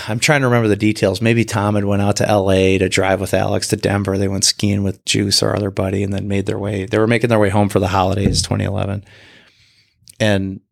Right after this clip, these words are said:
and that was the point where I said, "Forget that, you know, Alex, we, we've been scheming for years now, and what are we gonna do with our lives?" And, and I said, "Just, all right, we're done, we're done talking about all that, that stuff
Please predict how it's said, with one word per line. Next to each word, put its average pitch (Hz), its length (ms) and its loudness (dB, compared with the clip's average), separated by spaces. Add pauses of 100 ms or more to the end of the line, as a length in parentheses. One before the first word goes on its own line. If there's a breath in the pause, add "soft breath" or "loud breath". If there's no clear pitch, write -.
(180)
and 113 120 0
that 113 200 2
was 104 160 -2
the 107 80 0
point 104 300 -2
where 101 100 2
I 98 100 2
said, 98 400 0 (920 soft breath)
"Forget 120 440 -2
that, 104 400 2 (180)
you 117 140 0
know, 95 100 -2
Alex, 95 320 -2
we, - 160 -2
we've 139 220 0
been 113 400 -2 (200)
scheming 110 640 0
for 95 160 -6
years 95 500 0
now, 90 360 -2
and 92 160 -8
what 107 100 2
are 110 60 2
we 101 120 0
gonna 98 200 -4
do 98 160 -2
with 95 160 -4
our 98 100 -8
lives?" 95 400 -6
And, 98 420 -2 (1160 loud breath)
and 104 120 0
I 104 60 4
said, 110 380 0
"Just, - 360 0 (320)
all 110 120 2
right, 98 200 2
we're 117 120 0
done, 117 580 -2 (160)
we're 113 80 -2
done 120 200 2
talking 110 360 0
about 101 160 2
all 98 160 2
that, 98 360 -2
that 95 220 -4
stuff - 520 -2